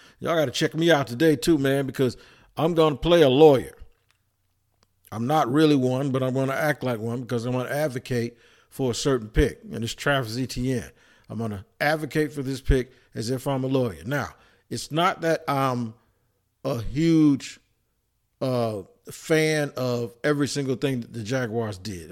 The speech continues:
It's, I don't have to be. At this point, I'm neutral. I'm giving this new franchise a chance to do and explain every single thing that they wanna do and explain until they start getting it wrong. And that's when I'll,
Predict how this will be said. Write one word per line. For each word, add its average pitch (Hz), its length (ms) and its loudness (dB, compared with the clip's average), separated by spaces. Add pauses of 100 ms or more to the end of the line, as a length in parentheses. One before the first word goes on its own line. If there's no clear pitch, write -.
(140)
It's, 143 240 -6
I 160 100 0
don't 165 120 0
have 180 180 -2
to - 80 -6
be. 117 200 -4
At 113 120 -6
this 196 160 4
point, 147 380 -2 (340)
I'm 180 160 2
neutral. - 400 2 (260)
I'm 190 180 0
giving 165 320 2
this 151 200 0
new 151 200 0
franchise 123 760 -4 (300)
a 135 80 -2
chance 139 600 0 (420)
to 127 240 0
do 175 420 4
and 151 120 2
explain 143 640 -2
every 160 200 2
single 165 300 -4
thing 131 480 -4
that 120 140 -10
they 139 120 4
wanna 151 300 2
do 139 340 0
and 127 140 -4
explain 131 580 -4
until 139 360 0
they 123 100 -2
start 117 380 -4
getting 135 220 -4
it 113 100 -10
wrong. 123 340 -4
And 123 160 -6
that's 147 260 -2
when 131 280 -2 (360)
I'll, 127 440 0